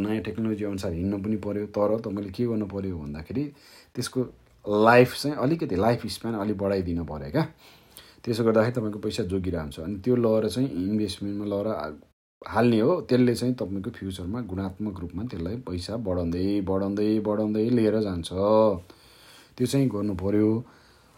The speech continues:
है। अनि यो इन्भेस्टमेन्टको पाटोहरू स्टकमा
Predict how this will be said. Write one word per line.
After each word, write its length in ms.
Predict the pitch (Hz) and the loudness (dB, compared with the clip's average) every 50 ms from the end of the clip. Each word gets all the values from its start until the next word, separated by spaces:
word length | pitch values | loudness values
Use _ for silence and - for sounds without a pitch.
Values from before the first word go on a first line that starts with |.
| _ _ _ - | _ _ _ -4
है। 200 | - 101 113 120 98 90 - _ _ _ _ _ - | 0 2 2 2 2 0 -8 _ _ _ _ _ -4
अनि 200 | - 117 123 127 131 131 - - _ _ _ - | 2 4 6 6 6 4 2 -10 _ _ _ -4
यो 240 | 104 110 131 147 151 | 2 4 6 6 6
इन्भेस्टमेन्टको 720 | 131 127 127 131 131 139 127 - - 135 131 127 123 - 123 | 6 8 8 8 8 6 4 4 2 4 4 4 4 4 2
पाटोहरू 640 | - 120 113 113 113 120 117 107 101 101 110 113 | 0 2 2 2 2 2 0 0 0 2 0 0
स्टकमा 380 | 107 - - 110 104 104 117 113 | -2 -2 -2 -2 -2 -2 -2 -2